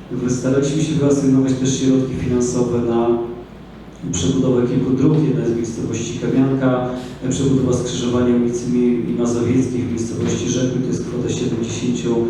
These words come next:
e, pięciu tysięcy złotych. Ona z pewnością poprawi bezpieczeństwo, szczególnie rodziców, którzy, e, i dzieciaków, którzy chodzą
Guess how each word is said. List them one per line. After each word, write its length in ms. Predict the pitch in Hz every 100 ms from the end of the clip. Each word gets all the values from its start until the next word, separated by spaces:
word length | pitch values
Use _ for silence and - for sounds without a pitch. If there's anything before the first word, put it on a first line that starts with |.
| - - -
e, 220 | 120 117 131
pięciu 220 | - 123 -
tysięcy 400 | - 120 - -
złotych. 380 | 120 127 127 120 120
Ona 380 | 117 113 110 110
z 80 | -
pewnością 420 | 120 120 123 120
poprawi 400 | - - - -
bezpieczeństwo, 720 | 120 120 90 - 131 120 - 87 107 107
szczególnie 460 | - 117 117 117 117 113 113
rodziców, 360 | 113 - 123 131 -
którzy, 320 | 123 110 113 113 113 - - -
e, 120 | 120 -
i 40 |
dzieciaków, 400 | 120 131 135 151 -
którzy 180 | - 110
chodzą 260 | 117 123